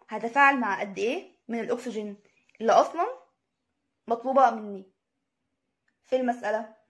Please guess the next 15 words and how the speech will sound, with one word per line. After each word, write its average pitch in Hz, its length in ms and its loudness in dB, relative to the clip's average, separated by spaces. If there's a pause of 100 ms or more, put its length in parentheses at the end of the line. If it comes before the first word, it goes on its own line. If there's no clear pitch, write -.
(400)
لو 226 100 6
عملت 254 280 2
مقص، - 500 0 (340)
فأنا 247 220 2
عندي 226 380 0 (280)
الكتلة 262 340 -4
المطلوبة 240 340 2
مني 247 220 0
دي 277 260 -6 (280)
هتساوي 240 480 2 (440)
ستة 254 280 -2
وتسعين 240 600 -4 (260)
في - 100 -20
سبعة 240 240 8
وعشرين 247 380 -2